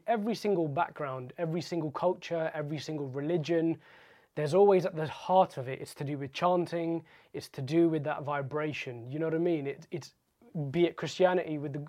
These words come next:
with gospel choir, be it Sufism, you know, and, and Islam with their chanting and the azan and things like that.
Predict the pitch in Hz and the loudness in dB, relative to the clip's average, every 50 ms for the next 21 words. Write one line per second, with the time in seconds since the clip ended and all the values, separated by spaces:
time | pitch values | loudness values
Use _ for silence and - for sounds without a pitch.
0 | - 156 156 135 131 175 185 - - - 160 147 - - 147 139 131 131 131 123 | -6 -6 -6 -4 0 0 0 0 0 -2 -6 -6 -4 -4 -4 -4 -4 -6 -4 -2
1 | 156 160 160 165 - - - - - - - - - - - 196 190 170 - - | 0 0 0 -2 -4 -8 -16 -20 -20 -20 -20 -18 -8 -2 2 2 2 2 2 2
2 | 175 170 160 143 123 143 139 135 143 - 165 151 143 156 151 139 143 147 160 - | 2 2 2 2 0 -4 -4 -6 -6 -6 -6 -4 -2 -2 0 0 -2 -2 -2 -2
3 | 170 160 160 160 - 156 151 156 156 165 - 185 180 165 180 170 156 147 143 143 | -2 -2 -2 -2 -4 -4 0 0 0 2 2 2 2 4 4 2 2 2 0 -2
4 | 143 139 131 151 143 135 - 165 180 180 170 165 - 147 143 143 139 139 143 143 | -4 -4 -2 -4 -4 -4 -2 2 2 4 4 2 0 -2 -4 -4 -2 -2 -2 -2
5 | 139 131 170 175 175 160 151 147 143 135 143 147 143 135 143 143 170 175 151 - | 0 2 2 4 4 4 2 0 -2 -4 -4 -6 -4 -4 -2 -2 -2 -2 -2 -4